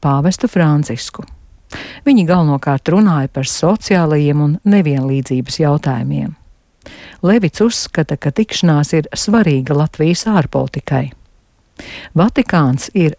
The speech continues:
valsts ar dubultu nozīmi. Tā ir valsts kā jebkura cita valsts,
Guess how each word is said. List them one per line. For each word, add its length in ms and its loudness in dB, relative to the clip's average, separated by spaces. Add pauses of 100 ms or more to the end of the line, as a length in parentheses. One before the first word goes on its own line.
valsts 480 2
ar 160 2
dubultu 540 0
nozīmi. 600 -2 (540)
Tā 240 2
ir 80 0
valsts 400 2
kā 240 0
jebkura 340 -2
cita 460 -2
valsts, 500 -2